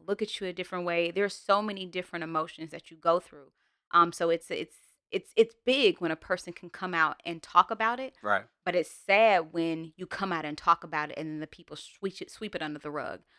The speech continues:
Speaker 2: Yeah.
Speaker 1: One, because it's like, "Oh, we have a family image and we don't want, you know, it to seem like
Speaker 2: Which is
Speaker 1: our fa-,"
Speaker 2: wild
Speaker 1: yeah.
Speaker 2: to me.
Speaker 1: Yeah.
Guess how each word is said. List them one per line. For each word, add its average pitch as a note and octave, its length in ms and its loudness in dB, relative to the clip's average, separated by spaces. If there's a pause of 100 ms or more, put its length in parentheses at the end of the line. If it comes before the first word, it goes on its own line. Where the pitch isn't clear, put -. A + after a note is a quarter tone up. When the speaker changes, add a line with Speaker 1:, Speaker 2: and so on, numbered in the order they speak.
Speaker 2:
Yeah. D#3 180 -10
Speaker 1:
One, G3 240 -2
because E3+ 520 -4
it's - 180 -20
like, C#3+ 200 -8
"Oh, E3 160 -6
we E3 120 -6
have E3 160 -8
a - 40 -20
family D#3+ 380 -8
image F3+ 540 -4 (120)
and D#3+ 160 -6
we E3 100 -6
don't D#3 240 -4
want, D#3+ 240 -4 (440)
you F3 100 -8
know, C#3+ 300 -8 (320)
it F#3 160 0
to - 80 -20
seem F3 420 -4
like D#3+ 180 -2
Speaker 2:
Which D3+ 120 0
is A2+ 140 -6
Speaker 1:
our F3 140 4
fa-," - 160 -12
Speaker 2:
wild G3 380 6
Speaker 1:
yeah. D#3 60 -8
Speaker 2:
to C3+ 120 -4
me. G2+ 360 -6 (540)
Speaker 1:
Yeah. F3+ 100 -10